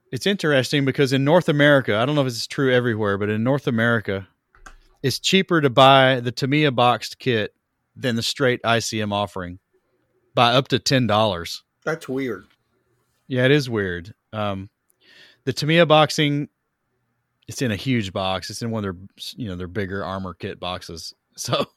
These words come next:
Speaker 1: there's a lot of empty space in there, but they also throw in the sprues for the,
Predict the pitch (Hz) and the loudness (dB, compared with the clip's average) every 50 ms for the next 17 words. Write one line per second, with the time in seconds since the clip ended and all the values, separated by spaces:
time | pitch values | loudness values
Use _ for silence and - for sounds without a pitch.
0 | _ _ _ - - - - - - 123 120 110 107 - _ _ _ _ _ 120 | _ _ _ -20 -20 -18 -18 -18 -18 -18 -20 -20 -20 -20 _ _ _ _ _ -8
1 | 123 123 123 117 113 110 92 107 95 - - 135 120 113 - - 98 95 98 95 | -2 0 2 2 2 0 -2 -6 -8 -4 -2 -2 -2 -2 -2 -6 -6 -6 -4 -4
2 | 95 92 104 107 123 139 160 - - 139 - 151 143 135 127 117 113 - - - | -4 -6 -2 2 4 4 4 4 2 0 0 2 2 4 4 2 0 -2 -4 -2
3 | - 135 127 127 123 120 110 - - - 117 107 101 107 101 98 98 98 95 | 2 2 4 4 2 0 -2 -4 -6 -4 -2 -2 -2 -2 -2 -4 -4 -6 -8